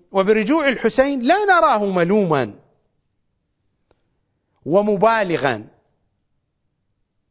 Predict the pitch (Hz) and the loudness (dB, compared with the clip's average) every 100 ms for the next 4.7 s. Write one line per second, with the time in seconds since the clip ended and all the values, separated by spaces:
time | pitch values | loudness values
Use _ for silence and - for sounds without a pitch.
0 | _ _ - 165 160 180 180 180 180 175 | _ _ -2 0 0 -2 -2 -2 -2 -2
1 | 190 180 160 175 170 170 170 233 247 214 | -2 -2 0 0 0 -2 -2 -2 -2 -2
2 | 233 220 190 277 220 170 180 - - 220 | -2 0 2 2 2 -4 -6 -16 -6 -4
3 | 220 277 277 269 277 349 285 180 180 160 | -4 -4 -2 0 0 0 0 2 0 0
4 | 151 139 160 139 127 117 | -4 -2 -2 -2 -8 -10